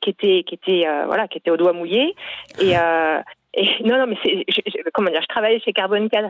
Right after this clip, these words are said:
à l'époque, en fait, quand, quand on, quand on, voilà, on fait des, des autoroutes sur des prévisions de trafic, et si jamais, euh, le trafic n'atteint pas les prévisions, c'est le contribuable et l'État qui met la main à la poche pour rembourser la, la, le,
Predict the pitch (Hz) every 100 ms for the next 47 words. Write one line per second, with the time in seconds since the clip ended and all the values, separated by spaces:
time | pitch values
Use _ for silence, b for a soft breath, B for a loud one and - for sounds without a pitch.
0 | 185 185 240 320 285 214 208 - 196 190
1 | 208 214 202 B B - 226 202 220 -
2 | 190 185 196 - 247 262 - 190 226 254
3 | 262 254 247 190 185 - 185 180 180 185
4 | 170 170 311 - 403 B B B - 262
5 | 285 247 - 359 349 330 302 294 240 208
6 | - 196 185 220 - - - 294 240 240
7 | 262 247 233 214 202 - 202 185 190 302
8 | 370 - 294 226 233 - 208 226 226 220
9 | 196 190 - 285 320 247 208 196 202 214
10 | 185 247 277 - 214 190 202 185 - 262
11 | 226 190 180 - - -